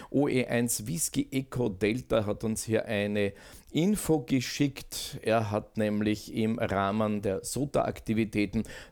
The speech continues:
den Großglockner aktiviert. Das haben noch nicht viele vor ihm getan. Aktivierung des höchsten Berges Österreichs durch O E eins Whi-, Whisky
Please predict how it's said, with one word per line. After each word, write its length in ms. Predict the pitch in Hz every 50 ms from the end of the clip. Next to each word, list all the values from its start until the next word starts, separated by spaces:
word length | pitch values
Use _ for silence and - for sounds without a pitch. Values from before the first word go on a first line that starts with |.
| - -
den 120 | - 285
Großglockner 840 | - - 127 131 127 127 - - - 107 101 98 - - 104 87 85 - - - - -
aktiviert. 680 | - - 107 - - - - 95 92 90 87 90 98 101 - -
Das 160 | 113 120 -
haben 120 | 123 135
noch 160 | 127 123 120
nicht 220 | 131 123 113 - -
viele 260 | - 117 117 117 113
vor 220 | 101 - 113 107
ihm 160 | 104 - 147 180
getan. 400 | - - - 131 131 135 135 - - - - - - - - - -
Aktivierung 600 | - 151 143 139 - 156 156 180 208 196 185 165
des 200 | 143 143 127 -
höchsten 320 | 143 139 - - - 127 117
Berges 340 | 113 110 107 101 101 -
Österreichs 640 | - - 160 - - - 131 131 120 117 113 - -
durch 240 | - 113 110 104 -
O 140 | - 117 113
E 100 | 107 80
eins 340 | 85 95 95 98 92 - -
Whi-, 140 | 110 110 - - - -
Whisky 560 | 107 113 127 - - - 117 117 - -